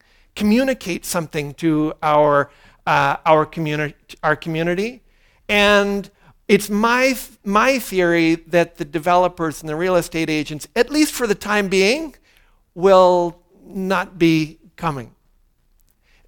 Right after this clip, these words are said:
Because it communicates there's something alive here. There's something going on here. And for most people that are driving by, not seeing anything that's happening inside these walls, that may be the only,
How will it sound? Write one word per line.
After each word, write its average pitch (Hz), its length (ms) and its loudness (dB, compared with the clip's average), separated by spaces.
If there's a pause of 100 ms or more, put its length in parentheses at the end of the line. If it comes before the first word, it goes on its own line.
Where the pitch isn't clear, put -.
(220)
Because 220 460 -2 (260)
it 190 160 -6
communicates 226 880 -4 (220)
there's 165 160 -2
something 214 560 -4
alive 165 540 -4
here. 120 360 -10 (200)
There's 165 140 2
something 220 520 -4
going 170 320 -4
on 156 280 -4
here. 117 340 -14 (460)
And 180 160 0
for 190 140 -2
most 220 380 2
people 233 300 -2
that 208 120 2
are 202 80 2
driving 196 440 0
by, 190 360 2 (300)
not 190 480 -2
seeing 220 300 -2
anything 208 480 0
that's 185 180 -6
happening 185 580 -6
inside 190 540 -4
these 156 200 -4
walls, 156 460 0 (300)
that 220 280 -2
may 220 140 0
be 202 480 -4
the 185 120 -2
only, 180 520 -2